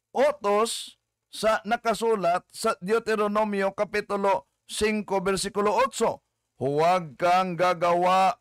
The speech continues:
para sa iyong larawang inaniwan na kawangis ng anumang anyong nasa etaas sa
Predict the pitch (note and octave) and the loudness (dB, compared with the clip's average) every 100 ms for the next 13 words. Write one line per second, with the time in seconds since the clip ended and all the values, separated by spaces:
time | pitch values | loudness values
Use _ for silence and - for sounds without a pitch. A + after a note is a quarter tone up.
0 | - F#3 F#3 F#3 F3 - E3 F3+ F3+ F3+ | 0 0 2 0 -2 -6 -6 -6 -4 -4
1 | F3 F3 E3+ F3+ F#3 F#3 F#3 - F3+ F3+ | 0 0 2 2 2 0 -2 -6 -6 -4
2 | F3+ F3+ F#3 G3+ G#3 F3 B2 - _ _ | -4 -2 0 2 2 0 -4 -16 _ _
3 | - C3+ F#3+ A3 G#3 G#3+ G#3 G#3+ A3 A3 | -12 -4 -2 -2 0 2 4 2 0 -2
4 | A3 - G3+ G#3+ - A3 G#3+ G#3 G#3+ A3 | -4 -4 -6 -6 -4 -2 -2 -2 -2 -4
5 | - F3+ G3 F#3+ G3+ A#3+ A#3+ F#3+ - D#3+ | -4 -4 -2 -2 -2 0 0 -4 -8 -6
6 | G3+ A#3+ A3+ A3+ G#3+ - _ _ _ - | -2 0 0 -2 -2 -4 _ _ _ -4
7 | A3 A3 G#3 G#3 F3 C3+ E3 - - - | -2 -2 -2 0 0 -2 -4 -8 -16 -20
8 | _ _ _ _ _ _ _ _ _ _ | _ _ _ _ _ _ _ _ _ _
9 | _ _ _ _ _ _ _ _ - - | _ _ _ _ _ _ _ _ -14 -4
10 | A3+ B3 A3 | 0 2 0